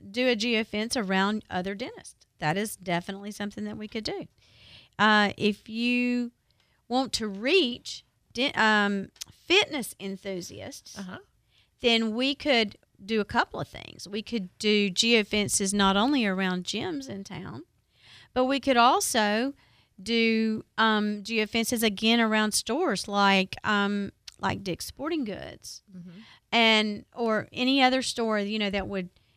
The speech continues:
Speaker 1: that would sell something that would cater to a fitness enthusiast.
Speaker 2: Right. And my friend, my, our friend Michael texted in, "How do you get paid? Flat rate, per view of website, clicking on the website?"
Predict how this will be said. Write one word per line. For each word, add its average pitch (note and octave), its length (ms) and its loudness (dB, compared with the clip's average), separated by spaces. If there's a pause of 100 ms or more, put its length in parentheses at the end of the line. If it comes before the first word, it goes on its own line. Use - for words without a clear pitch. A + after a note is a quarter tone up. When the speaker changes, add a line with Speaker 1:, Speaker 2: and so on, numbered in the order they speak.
(200)
Speaker 1:
that C4 220 6
would A3 180 2
sell C4+ 380 4
something F#3 680 -2 (340)
that G#3+ 240 2
would G3+ 360 -2
cater G3 440 0
to C4 320 -6
a E3+ 80 -6
fitness - 460 -16
enthusiast. - 800 -20 (340)
Speaker 2:
Right. D#4 340 -6
And A3+ 200 2
my A3 140 2
friend, D#4+ 380 -2
my, A3 140 2
our A3+ 140 2
friend C#4 220 -2
Michael G3+ 280 0
texted - 320 -4
in, E3+ 160 -2
"How A#3+ 240 2
do E4 80 0
you D4 140 0
get A#3+ 160 0
paid? G#3+ 380 0
Flat G#3 320 4
rate, A3+ 320 0
per G#3+ 140 -4
view F#3+ 220 0
of D#3+ 60 0
website, A3+ 500 4
clicking A3 340 -8
on G#3 180 -2
the A3 80 -4
website?" A#3 600 0